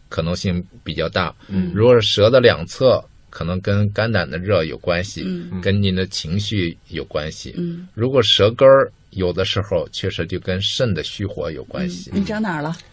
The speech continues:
Speaker 2: 长，长这儿了，舌尖儿。
Speaker 3: 舌尖儿。
Speaker 1: 舌尖儿心-，
Speaker 2: <laughs> 真是舌尖儿。
Speaker 1: 心火。
Speaker 3: 嗯。
Speaker 1: 嗯，呃，如果是您周围的相对年轻的朋友，
Speaker 3: 嗯。
Speaker 1: 呃，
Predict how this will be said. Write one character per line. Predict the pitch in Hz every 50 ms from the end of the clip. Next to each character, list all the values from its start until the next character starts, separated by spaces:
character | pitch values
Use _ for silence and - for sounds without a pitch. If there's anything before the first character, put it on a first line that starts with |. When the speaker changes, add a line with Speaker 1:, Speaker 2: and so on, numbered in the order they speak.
| - 98 - - -
Speaker 2:
长， | - 95 90 90
长 | - - 85 82 85
这 | 95 147
儿 | 147 131
了， | 117 - - _ _ - - _ _ _ -
舌 | - - 123 120
尖 | 117 160 160
儿。 | 170 - - - 110
Speaker 3:
舌 | - - 254 -
尖 | 240 320
儿。 | 294 - 339 - -
Speaker 1:
舌 | 120
尖 | - 90
儿 | 90
心-， | 92 - - 98 92 90 92
Speaker 2:
<laughs> | - -
真 | - 110 113 110 101 -
是 | 107 -
舌 | - 90 85
尖 | - 98
儿。 | - - -
Speaker 1:
心 |
火。 | - 208
Speaker 3:
嗯。 | 190 104 101 95
Speaker 1:
嗯， | 104 90 82 76 - - - _ - - - - - - -
呃， | - 92 90 87 90 90 - _ _ _ - _ _ -
如 | 117 127 147
果 | 151 139
是 | 127 139 135 127
您 | 123 123 117 127
周 | 131 - 165 156
围 | 151 151 139
的 | 123 120 113 110 110 - - _ - -
相 | - - 139 135 135
对 | 139 127
年 | 113 107 107 110 131
轻 | - - - 160 165
的 | 156 143 107
朋 | - 98 87 95
友， | 98 98 95 90 87 - -
Speaker 3:
嗯。 | 98 95 95 104 -
Speaker 1:
呃， | 101 101 95 90 87 87 85